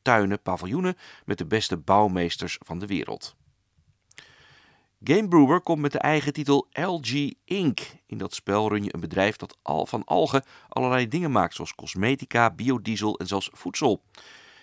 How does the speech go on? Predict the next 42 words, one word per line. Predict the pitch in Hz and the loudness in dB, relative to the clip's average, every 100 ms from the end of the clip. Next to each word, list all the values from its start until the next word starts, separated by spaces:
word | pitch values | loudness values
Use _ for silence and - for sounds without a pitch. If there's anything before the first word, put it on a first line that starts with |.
| _ | _
Ieder | 185 180 156 | 0 2 2
speelt | - 156 | -2 -2
zijn | 131 - | -4 -6
eigen | - 190 185 | -4 -2 0
afdeling | - 113 - 101 104 | 0 2 2 2 2
binnen | 92 95 | 0 -2
het | 80 | -2
bedrijf | 80 90 98 135 | -4 0 0 -2
en | - | -8
probeert | 95 90 87 90 | -8 -6 -2 -2
het | 90 71 | -4 0
beter | 107 143 110 | 2 2 -2
te | 92 | -2
doen | 95 87 | -2 0
dan | 87 | -4
andere | - 120 110 | -4 -6 -4
afdelingen. | - 92 - 92 85 73 - - - - _ | -2 -2 0 -2 -2 -6 -8 -12 -20 -20 _
Het | - | -4
is | 147 | -2
een | 151 | -4
middel | - 104 185 196 | -4 -2 0 0
tot | 190 - - | -2 -8 -8
zwaar | 73 90 123 147 | -6 2 4 4
strategisch | - - 104 - 156 147 104 | 0 -4 -6 -2 0 0 -2
spel | - - 110 110 | -6 -2 -2 0
en | 95 | -2
werkt | 98 95 | -4 -6
met | 85 _ | -10 _
tech | 170 - | -6 -6
trees | - 139 110 - | -4 -2 -2 -4
en | 82 _ | -10 _
tiles | 135 123 104 | 2 2 2
placement. | - 104 90 - 95 - - - - - - _ | -4 -2 -2 -2 -6 -8 -20 -20 -20 -20 -20 _
Ja, | 165 | -4
het | - - | -4 -2
is, | 151 - | 0 2
eh, | 147 | 2
voor | - - - | 2 -6 -6
veertien | 80 98 190 196 160 | -8 -4 -4 -2 2
jaar | 131 110 | 4 4
en | 98 | 4
ouder | 110 107 | 4 2